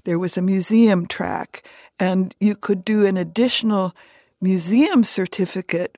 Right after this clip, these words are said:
with additional courses in the various areas of museum management. We created an historic preservation track that, uh,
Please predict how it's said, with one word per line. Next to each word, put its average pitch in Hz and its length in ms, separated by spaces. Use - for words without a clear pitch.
with 190 200
additional 202 560
courses 190 760
in 190 200
the 180 80
various 185 600
areas 185 500
of 170 140
museum 196 580
management. 170 680
We 180 80
created 185 680
an 190 160
historic 208 460
preservation 226 640
track 156 380
that, 185 260
uh, 170 220